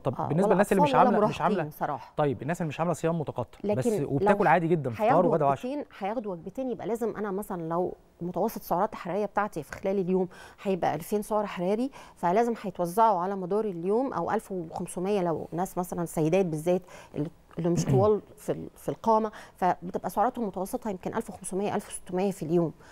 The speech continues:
Speaker 2: فدول لازم هتبقى وجبة الفطار في حدود ستمية، سبعمية مثلًا،
Speaker 1: مم.
Speaker 2: ووجبة الع-، ال-، الغدا في حدود سبعمية، تمنمية، وال-، مثلًا سمك الفاكهة أو كده. فلو قلنا وجبة فطار في حدود سبعمية سعر حراري، لو أنا أخدت شوية بطاطس محمرة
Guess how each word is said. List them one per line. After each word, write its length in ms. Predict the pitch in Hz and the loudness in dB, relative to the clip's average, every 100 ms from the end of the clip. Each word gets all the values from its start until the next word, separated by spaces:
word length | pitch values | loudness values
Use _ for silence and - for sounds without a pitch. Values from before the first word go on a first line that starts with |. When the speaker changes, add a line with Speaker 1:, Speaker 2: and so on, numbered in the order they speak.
| - - - | -20 -20 0
Speaker 2:
فدول 520 | 190 170 185 247 277 | 2 2 4 2 4
لازم 240 | 277 277 233 | 2 0 -2
هتبقى 320 | - 180 208 | -6 -2 -2
وجبة 180 | 240 226 | 0 -4
الفطار 320 | 185 196 - 202 | -8 -10 -10 -8
في 100 | 196 | -4
حدود 200 | 208 233 | -4 -6
ستمية، 400 | - - 208 208 | -12 -8 -6 -6
سبعمية 560 | - 196 170 185 220 262 | -4 -4 -2 0 0 0
مثلًا، 340 | 240 190 233 339 381 - - - | -4 -4 -4 -4 -6 -14 -8 4
Speaker 1:
مم. 60 | |
Speaker 2:
ووجبة 360 | 415 - 226 196 - | 6 6 2 -2 -6
الع-، 260 | 175 160 - | -6 -6 -8
ال-، 180 | 175 156 - | -6 -6 -4
الغدا 320 | 170 214 196 | 0 2 2
في 120 | 185 | -2
حدود 200 | 185 214 | -4 -2
سبعمية، 420 | - 170 170 185 | -2 -2 0 -2
تمنمية، 640 | 202 185 170 170 190 262 294 - - - | -2 -4 -2 0 0 0 -4 -12 -10 2
وال-، 720 | 226 262 254 - - 202 190 | 4 4 2 -2 -2 0 0
مثلًا 280 | 202 220 214 | -2 -2 -4
سمك 260 | 202 214 185 | -4 -4 -4
الفاكهة 340 | 180 196 - | -6 -6 -8
أو 80 | - | -8
كده. 160 | - - | -10 -12
فلو 360 | - 202 208 202 | 0 4 6 6
قلنا 220 | 262 269 | 4 2
وجبة 280 | 240 220 214 | 0 -2 -6
فطار 360 | - 202 233 214 | -6 -4 0 0
في 140 | - | 0
حدود 220 | 196 220 | -6 -6
سبعمية 440 | - 185 190 196 226 - | -8 -12 -6 -2 -2 -2
سعر 260 | - 220 | 0 0
حراري، 480 | 208 190 185 240 254 - - - | -2 -4 0 0 0 -6 -16 -4
لو 140 | 185 175 | 0 2
أنا 140 | 240 | 0
أخدت 200 | 208 247 | 0 -2
شوية 220 | - 233 | 0 0
بطاطس 460 | 220 202 - - - | 0 -2 -4 -6 -6
محمرة 640 | 175 165 170 196 240 208 | -2 0 4 6 8 6